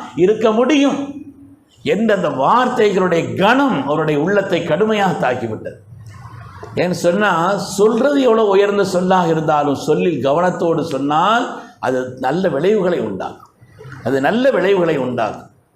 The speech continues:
உடனடியாக அவர் அந்த நேரத்திலே, ஒரு நீண்ட சரித்திரம் அது, உடனடியாக கண்மணி ரசூலுல்லாஹி ஸல்லல்லாஹு அலைஹி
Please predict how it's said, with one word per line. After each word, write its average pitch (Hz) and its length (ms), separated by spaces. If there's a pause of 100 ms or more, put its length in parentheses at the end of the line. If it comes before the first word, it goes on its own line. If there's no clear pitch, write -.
உடனடியாக 196 680
அவர் 143 200
அந்த 131 200
நேரத்திலே, 135 500
ஒரு 123 160
நீண்ட 151 280
சரித்திரம் 151 500
அது, 127 400 (240)
உடனடியாக 190 680
கண்மணி 156 480
ரசூலுல்லாஹி 151 480
ஸல்லல்லாஹு 135 160
அலைஹி 131 120